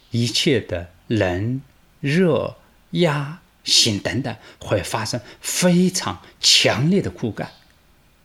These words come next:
啊，这是由于他的敏感增加了好多倍的缘故。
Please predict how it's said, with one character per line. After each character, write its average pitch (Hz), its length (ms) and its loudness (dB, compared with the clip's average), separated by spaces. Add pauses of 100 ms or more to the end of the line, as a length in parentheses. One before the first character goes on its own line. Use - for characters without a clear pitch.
(260)
啊， 131 140 2
这 185 160 2
是 127 180 2
由 104 220 0
于 113 220 -4
他 117 320 -6
的 - 220 -8 (160)
敏 123 320 2
感 107 260 -8 (380)
增 175 260 4
加 156 200 2
了 98 200 -6 (140)
好 - 280 2
多 131 200 2
倍 143 120 2
的 90 80 -2
缘 85 240 -6
故。 - 160 -16